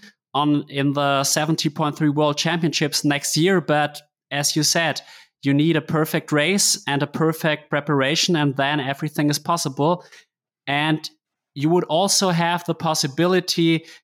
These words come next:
to switch more to Ironman racing, because when I see the average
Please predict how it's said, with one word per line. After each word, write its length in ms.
to 100
switch 440
more 280
to 520
Ironman 480
racing, 640
because 640
when 280
I 420
see 580
the 320
average 480